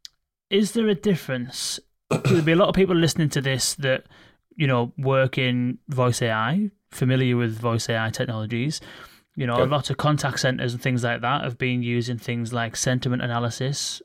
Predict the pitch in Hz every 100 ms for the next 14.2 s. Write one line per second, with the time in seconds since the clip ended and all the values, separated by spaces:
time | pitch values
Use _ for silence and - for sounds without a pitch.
0 | - 127 113 120 120 120 117 117 120 294
1 | _ _ 147 117 117 113 113 113 - _
2 | _ - - - 131 113 110 127 - 123
3 | 117 117 117 131 - - - 127 117 -
4 | - - - _ - 120 117 113 107 175
5 | 185 _ _ - _ _ _ _ 165 156
6 | 196 180 147 208 120 160 135 123 117 -
7 | _ _ _ _ - 151 135 123 117 117
8 | - - 113 110 127 147 139 123 120 -
9 | 123 - - 170 170 165 175 214 220 202
10 | - - - 190 - 196 - 165 127 139
11 | 123 - - 147 135 127 127 - - -
12 | _ _ 139 143 143 135 - 139 127 131
13 | 120 117 113 - 135 127 120 - - 123
14 | 120 117